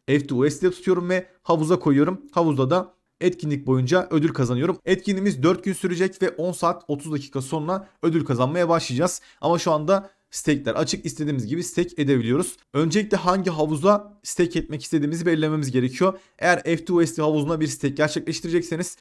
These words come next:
sıfır maliyetle, sıfır riskle stake yapabilirsiniz arkadaşlar. Sıfır maliyet dediğim gibi zaten stake ettiğiniz miktarlardan hiçbir şekilde azalma olmuyor. Size ek hediye coin geliyor.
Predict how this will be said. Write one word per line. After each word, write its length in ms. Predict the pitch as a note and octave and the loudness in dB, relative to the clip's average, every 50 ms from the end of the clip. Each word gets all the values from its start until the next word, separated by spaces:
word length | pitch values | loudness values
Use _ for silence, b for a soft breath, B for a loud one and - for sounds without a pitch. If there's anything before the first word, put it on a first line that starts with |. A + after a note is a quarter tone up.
| _ | _
sıfır 300 | - - - F3+ - G3+ | -8 -6 -4 0 0 0
maliyetle, 460 | F#3 D#3+ D3 C#3 C3 B2+ B2+ B2+ C#3+ E3+ | 2 2 2 2 2 2 2 0 -2 -4
sıfır 380 | - - - - - - D3+ C3+ | -4 -4 -4 -4 0 0 0 0
riskle 440 | C3 C3 C3 - - F3+ F#3+ F#3+ - _ _ _ - | 0 -2 -2 0 0 0 0 -2 -6 _ _ _ -14
stake 360 | - - - F3+ F3+ F3+ - - _ - | -12 -2 0 2 2 2 -2 -8 _ -2
yapabilirsiniz 540 | D#3 E3 E3 E3+ D#3 D#3 D3+ D3 - C#3 C3 | 0 2 2 2 2 0 -2 -4 -4 -2 0
arkadaşlar. 500 | C3 B2 B2+ C#3 C3 C3 - G3 G3 G3 B B B B - | 0 0 0 -2 -2 0 2 0 0 0 B B B B -10
Sıfır 280 | - - G3+ - G#3 | -8 -4 0 2 2
maliyet 380 | F#3 F#3 F#3 F3+ F3+ F#3+ F3+ F3+ | 4 4 4 4 4 4 4 4
dediğim 220 | F3+ F3 F3+ F3 | 2 2 2 0
gibi 120 | D#3+ D#3+ E3 | -2 0 2
zaten 440 | E3+ E3+ E3+ - F#3 F3+ F3+ - _ _ _ | 2 2 2 2 -2 -4 -4 -8 _ _ _
stake 300 | - - - F3 E3 E3+ | -4 0 0 2 2 2
ettiğiniz 260 | D#3 D#3+ - D#3 D3+ | 0 0 -2 -4 -2
miktarlardan 440 | D3 D#3 C#3 - D3 D3 C#3+ C#3+ E3 | -2 -2 0 0 0 2 2 0 -2
hiçbir 180 | C#3+ C3+ C3 - | -4 -6 -8 -10
şekilde 220 | D3 C#3+ - E3+ | -10 -4 0 2
azalma 360 | D#3 D3+ C3+ D3 D3 D3 D3+ | 2 4 4 2 2 2 0
olmuyor. 500 | - - D#3 D#3+ D3+ C#3 C#3 D#3+ F#3 F#3+ B B B B B | -2 0 0 2 2 0 0 -2 -2 -4 B B B B B
Size 200 | - - C3+ E3+ | -8 -2 0 0
ek 300 | - - F3 E3+ - - | 0 2 0 -2 -2 -4
hediye 260 | C#3+ C3+ C#3+ D3+ D3 | -2 0 0 0 0
coin 240 | - C#3+ D3+ E3+ E3+ | 2 2 2 2 2
geliyor. 340 | D#3+ D#3+ D3+ D#3+ E3 E3+ | 2 4 4 4 4 2